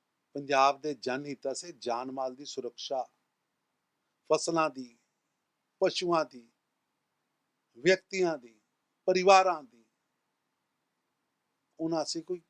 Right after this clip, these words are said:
ਕਠੋਰ ਤੇ ਤੀਬਰ ਕਦਮ ਉਠਾਓ। ਔਰ ਬੜਾ, ਬਾੜ, ਹੜ੍ਹ ਲਗਾਤਾਰ ਹਰ ਸਾਲ ਆ ਰਹੇ।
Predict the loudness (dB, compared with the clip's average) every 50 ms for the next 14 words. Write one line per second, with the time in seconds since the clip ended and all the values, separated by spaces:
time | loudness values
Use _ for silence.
0 | _ _ -10 -10 -10 _ -4 -2 0 0 -2 -4 -8 -10 -12 -12 _ _ -6 -4
1 | 0 0 0 0 0 -4 -6 -6 -8 -8 -10 _ -20 _ -8 -6 -6 -6 -6 -10
2 | -12 _ _ _ _ _ _ _ _ _ _ _ _ _ _ _ _ _ _ _
3 | _ _ _ _ _ _ _ _ _ _ _ _ _ _ _ _ _ _ _ _
4 | _ _ _ _ _ _ _ _ _ _ _ _ _ _ _ _ _ _ -6 -6
5 | -6 2 4 6 10 10 8 8 8 6 8 8 10 10 8 6 4 0 -6 _
6 | _ _ _ _ _ _ _ _ 2 4 4 4 4 2 -2 _ _ _ _ _
7 | _ _ _ _ _ _ _ _ 0 4 4 8 8 10 8 8 6 6 2 2
8 | 2 6 6 6 6 6 4 4 4 6 6 4 2 -2 -4 -10